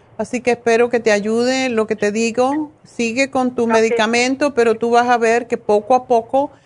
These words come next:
Speaker 1: vas a ir des-, adelgazando, vas a ir sacando todo ese exceso de azúcar y de, y de líquido de tu cuerpo y todo se va a regular, pero tienes que hacerlo tú.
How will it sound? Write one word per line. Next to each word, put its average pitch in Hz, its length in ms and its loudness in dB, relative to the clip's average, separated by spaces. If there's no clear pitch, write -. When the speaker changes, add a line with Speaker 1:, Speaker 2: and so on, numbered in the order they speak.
Speaker 1:
vas 208 300 2
a 233 120 4
ir 220 200 -2
des-, 208 300 -2
adelgazando, 190 960 0
vas 208 220 0
a 196 80 2
ir 196 100 -2
sacando 202 560 0
todo 277 260 4
ese 262 160 -2
exceso 233 480 0
de 214 100 0
azúcar 262 760 -2
y 185 180 -4
de, 170 360 0
y 202 140 0
de 185 200 2
líquido 277 500 0
de 277 160 4
tu 277 160 -8
cuerpo 262 540 0
y 226 120 -6
todo 233 300 0
se 240 160 -2
va 208 180 4
a 214 40 2
regular, 180 800 0
pero 180 240 -2
tienes 190 320 -4
que 220 80 -8
hacerlo 208 520 -4
tú. 180 260 -6